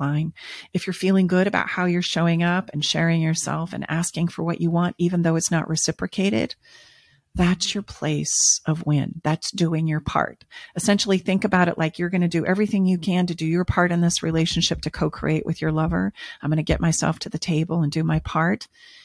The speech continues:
And then I'm gonna count on you to do your part as I cheer you on. And if that starts to become a struggle, then that,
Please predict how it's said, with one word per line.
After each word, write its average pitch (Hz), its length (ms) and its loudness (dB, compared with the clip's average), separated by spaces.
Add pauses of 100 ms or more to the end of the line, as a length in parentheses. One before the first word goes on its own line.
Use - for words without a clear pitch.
(420)
And 185 200 4
then 180 380 2
I'm 180 140 2
gonna 190 180 0
count 190 360 0
on 175 160 2
you 170 160 4
to 175 80 2
do 165 180 -2
your 160 320 0
part 160 300 -2
as 156 100 -2
I 151 80 2
cheer 147 300 0
you 147 220 0
on. 131 300 0 (680)
And 196 80 4
if 196 100 2
that 208 140 0
starts 214 300 0
to 185 60 -6
become 185 320 -2
a 170 40 2
struggle, 202 720 0 (340)
then 156 180 0
that, 160 220 -4